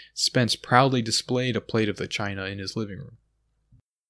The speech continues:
The Secret Service concluded that a uniformed White House officer who moonlighted as a Spence bodyguard had arranged the late-night White House tours. But Spence begged to differ. He implied that they were set up by Donald Gregg,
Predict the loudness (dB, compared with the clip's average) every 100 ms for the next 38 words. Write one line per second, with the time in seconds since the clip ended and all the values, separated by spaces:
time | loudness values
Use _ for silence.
0 | _ _ _ _ _ _ _ _ _ _
1 | -6 2 2 4 2 8 8 8 4 2
2 | 0 2 4 4 0 2 4 4 2 2
3 | 2 2 0 -2 0 4 4 4 0 2
4 | 0 0 -2 0 0 2 0 4 4 4
5 | 2 2 2 0 -4 -2 -2 -2 -2 -4
6 | 0 0 2 0 0 0 2 2 2 2
7 | 2 0 -4 -6 _ 0 2 0 -2 -6
8 | -2 -2 -2 -4 -4 -4 -10 -10 -12 -14
9 | _ _ _ _ -20 -20 -20 -20 -20 _
10 | 0 2 4 4 2 4 2 2 2 2
11 | 2 -4 -6 _ _ _ _ _ _ 4
12 | 8 8 8 8 8 4 2 4 2 2
13 | 0 2 -2 2 2 2 0 -4 -2 0
14 | 2 0